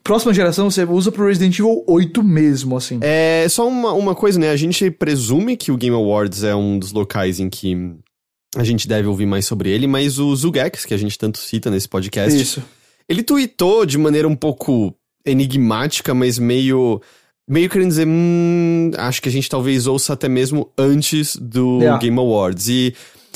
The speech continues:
Speaker 2: o PlayStation tá fazendo vinte e cinco anos agora, né? No dia anterior a essa gravação, no Japão, ele fez vinte e cinco anos. Então, a impressão que dá é que talvez a gente tenha um State of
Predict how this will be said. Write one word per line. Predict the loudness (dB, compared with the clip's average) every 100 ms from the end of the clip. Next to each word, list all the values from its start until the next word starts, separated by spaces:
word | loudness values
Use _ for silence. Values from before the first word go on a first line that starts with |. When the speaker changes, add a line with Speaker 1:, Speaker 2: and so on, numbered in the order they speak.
| -20 _ _ _ _ -20
Speaker 2:
o | -2
PlayStation | 0 2 0
tá | 0
fazendo | 0 0
vinte | 0 0
e |
cinco | 0 0 2
anos | 2 2
agora, | 0 0 2
né? |
No | 2 0
dia | 0 0
anterior | 0 0 2 2 2
a | 0
essa | -2 -2
gravação, | -2 -2 0 0
no | 2 2
Japão, | 0 -4 -2 0
ele | 0
fez | -2 -4 -4
vinte | -6
e | -4
cinco | -6 -2 0
anos. | 2 0 -2 -6 _ _ _ _
Então, | -4 2 2 2 0 -6 -16 -4
a | -2
impressão | 0 2 0
que |
dá | 0
é | -2
que |
talvez | 0 2 2 0
a |
gente | 0 -2 -2
tenha | 0 0
um | 2 0
State | 0 -2 -2 -2
of | -4